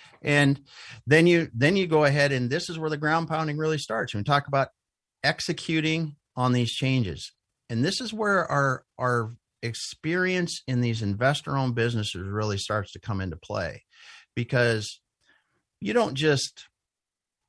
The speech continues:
kinda lay out things and go, "Oh, okay, team, we wanna grow to, you know, we wanna grow, we're at ten million dollars, we wanna be at twelve million dollars, we wanna be at twelve million dollars in two years," blah, blah, blah, blah, blah. That doesn't cut it.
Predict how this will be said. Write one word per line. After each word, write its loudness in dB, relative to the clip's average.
kinda 4
lay 4
out 2
things -12
and -2
go, 4
"Oh, 6
okay, 2
team, 0
we -4
wanna -2
grow -4
to, -4
you -2
know, 0
we -2
wanna 0
grow, 0
we're 2
at 0
ten -2
million 0
dollars, -2
we -4
wanna -2
be -2
at -6
twelve -2
million 0
dollars, 0
we -2
wanna -
be -
at -6
twelve -
million -10
dollars -4
in -
two -
years," -4
blah, -6
blah, -8
blah, -8
blah, -10
blah. -14
That -10
doesn't -6
cut -2
it. -10